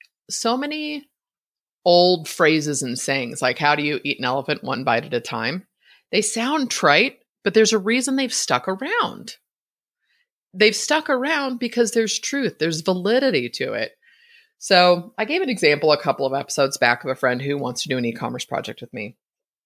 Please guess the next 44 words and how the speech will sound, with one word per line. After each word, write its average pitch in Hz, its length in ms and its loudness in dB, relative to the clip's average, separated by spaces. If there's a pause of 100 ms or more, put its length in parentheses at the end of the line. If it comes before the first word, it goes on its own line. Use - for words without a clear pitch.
(460)
I'm 139 140 -2
all 131 160 4
in. 196 320 4
This - 220 -6
was 135 180 -4
originally 123 720 -2 (120)
an 127 80 -10
idea 120 260 -6
of 117 80 -8
mine, 147 360 0
a - 80 -6
brand 131 280 0
of 143 100 -4
mine, 143 320 -2 (540)
and 131 100 2
I 131 60 6
am 139 120 4
gonna 139 180 2
tell 131 180 0
a 127 60 0
story 120 300 2
that's 117 180 0
not 127 60 -4
in - 40 -6
the - 60 -6
post. 117 420 0
I 117 60 4
wanna 123 160 -2
circle 123 260 0
back 120 320 2
to 120 340 -2 (1300)
nothing 127 300 4
is 117 140 -2
more 127 140 0
powerful 143 560 2
than 143 120 0
an 120 80 0
idea 120 360 2
whose 135 160 0
time 123 200 2
has 120 140 0
come. - 300 -4
So 117 320 -4
that's, 127 440 -2